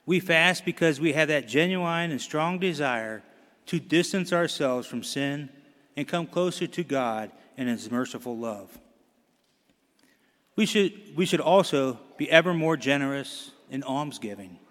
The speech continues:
That is, in giving whatever we can spare for those around us who may be less fortunate. Almsgiving should not be limited to ma-, material things,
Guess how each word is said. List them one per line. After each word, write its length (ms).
That 140
is, 300
in 120
giving 320
whatever 340
we 140
can 160
spare 340
for 140
those 300
around 360
us 300
who 140
may 320
be 240
less 240
fortunate. 500
Almsgiving 680
should 220
not 180
be 100
limited 360
to 80
ma-, 200
material 600
things, 580